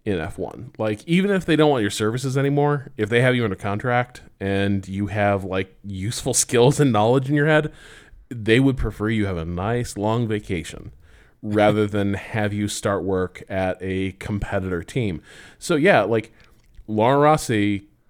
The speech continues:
even if he was able to get the people he wanted, uh, there's sort of a spin-up time to getting those people, those people on board.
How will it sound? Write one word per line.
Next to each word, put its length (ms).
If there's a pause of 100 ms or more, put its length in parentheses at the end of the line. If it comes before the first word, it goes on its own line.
(160)
even 360
if 140
he 160
was 240
able 220
to 100
get 160
the 80
people 320
he 160
wanted, 680 (240)
uh, 440 (580)
there's 320
sort 140
of 60
a 20
spin-up 480
time 540 (180)
to 560
getting 320
those 160
people, 600
those 200
people 300
on 180
board. 400